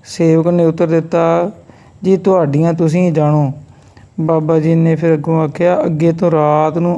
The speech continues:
ਆਉਣਾ ਹੋਵੇ ਤਾਂ ਇਕੱਲੇ ਨਹੀਂ ਆਉਣਾ, ਦੋ ਜਾਣੇ ਹੋਵੇ ਤਾਂ ਜਿੱਥੇ ਮਰਜ਼ੀ ਆਵੋ ਜਾਓ, ਰਾਤ ਇਕੱਲੇ ਨਹੀਂ ਆਉਣਾ।" ਸੋ ਇਸ ਤਰ੍ਹਾਂ ਸੇਵਕ ਕੋ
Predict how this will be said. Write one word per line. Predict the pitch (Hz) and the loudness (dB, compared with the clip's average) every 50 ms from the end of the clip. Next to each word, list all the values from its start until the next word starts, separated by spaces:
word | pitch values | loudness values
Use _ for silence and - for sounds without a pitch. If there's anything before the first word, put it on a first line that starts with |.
| - | -2
ਆਉਣਾ | 170 160 156 156 160 165 | -2 0 0 0 0 0
ਹੋਵੇ | 170 165 160 147 147 147 160 180 208 214 - - - - - - - - - - | 0 0 0 0 0 0 0 0 -2 -2 -6 -12 -20 -20 -20 -20 -20 -20 -12 -6
ਤਾਂ | - 190 185 | -2 -2 -2
ਇਕੱਲੇ | 175 180 180 170 175 180 180 180 | 0 0 0 0 2 2 2 2
ਨਹੀਂ | 185 214 214 202 | 2 2 2 2
ਆਉਣਾ, | 190 185 175 165 151 135 139 - - - - - | 2 0 0 -2 -2 -4 -6 -10 -16 -16 -12 -8
ਦੋ | 160 147 156 156 160 160 | -4 0 0 2 2 2
ਜਾਣੇ | 160 165 165 170 170 175 | 0 0 0 0 0 0
ਹੋਵੇ | 165 151 139 143 160 175 196 202 190 - - - - _ | 0 0 0 0 0 0 0 -2 -2 -6 -14 -20 -20 _
ਤਾਂ | - 180 | -6 -4
ਜਿੱਥੇ | 170 160 170 170 - 190 180 | -2 -2 -2 -2 0 0 0
ਮਰਜ਼ੀ | 165 156 151 151 143 143 165 175 170 | 2 0 0 0 -2 -2 0 0 2
ਆਵੋ | 165 160 151 160 160 160 | 2 2 0 0 0 0
ਜਾਓ, | 147 147 147 143 143 143 139 135 - - - - - - - - - | 0 0 0 2 0 0 -2 -4 -8 -12 -20 -20 -20 -20 -16 -6 -2
ਰਾਤ | 160 160 156 156 156 156 156 160 | 0 2 2 2 2 0 0 -2
ਇਕੱਲੇ | 160 165 180 170 180 180 175 165 | -2 -2 -2 0 0 0 0 0
ਨਹੀਂ | 160 160 165 165 | 0 0 0 0
ਆਉਣਾ।" | 156 151 143 143 139 135 135 - - - - - - - - - - | 0 0 0 0 -2 -2 -4 -6 -12 -20 -20 -20 -20 -20 -20 -20 -20
ਸੋ | - - - 180 175 | -14 -4 0 2 2
ਇਸ | 175 175 170 - | 2 0 -2 -6
ਤਰ੍ਹਾਂ | - - 185 170 170 170 170 170 170 160 165 - - _ _ - - | -6 -2 0 0 2 0 0 -2 -2 -6 -10 -16 -20 _ _ -20 -16
ਸੇਵਕ | - - - 185 180 175 165 170 175 170 | -12 -6 -2 0 2 2 2 2 2 0
ਕੋ | 170 - 180 170 | 0 0 0 0